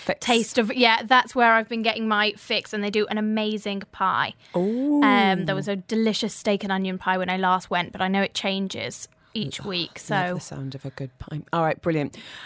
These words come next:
Speaker 1: Um, Din Tai Fung, when it opened in Dubai, uh,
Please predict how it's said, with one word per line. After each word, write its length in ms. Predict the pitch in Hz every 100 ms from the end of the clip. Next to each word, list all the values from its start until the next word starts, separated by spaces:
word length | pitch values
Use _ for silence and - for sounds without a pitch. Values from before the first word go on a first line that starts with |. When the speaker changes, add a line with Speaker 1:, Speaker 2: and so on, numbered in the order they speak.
| - -
Speaker 1:
Um, 180 | 240 240 - _ _
Din 180 | 196 302
Tai 160 | 302 294
Fung, 460 | - 135 104 131 - _
when 320 | - 180 233
it 140 | 294 -
opened 400 | 165 156 151 143
in 220 | - 139
Dubai, 540 | 131 139 110 - - - 240 - - - _ _
uh, 300 | 175 175 170